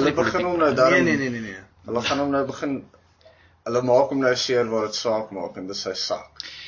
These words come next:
Speaker 2: Ja, maar wie,
Speaker 1: So,
Speaker 2: ja, nee, en, en, en dis
Speaker 3: Boycott.
Speaker 1: hy gaan eventually sy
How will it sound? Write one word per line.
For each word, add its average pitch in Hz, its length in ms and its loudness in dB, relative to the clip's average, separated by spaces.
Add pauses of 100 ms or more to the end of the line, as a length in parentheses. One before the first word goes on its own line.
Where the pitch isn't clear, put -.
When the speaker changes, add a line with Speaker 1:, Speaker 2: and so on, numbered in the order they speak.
(140)
Speaker 2:
Ja, 180 80 0
maar 180 140 -2
wie, 185 160 0
Speaker 1:
So, 175 260 -4 (100)
Speaker 2:
ja, 208 160 2
nee, 190 140 -2
en, 175 220 -2
en, 165 200 -4
en 147 80 -2
dis 160 200 2
Speaker 3:
Boycott. 160 320 -4
Speaker 1:
hy 117 120 2
gaan 147 200 0
eventually 135 600 0
sy 123 160 0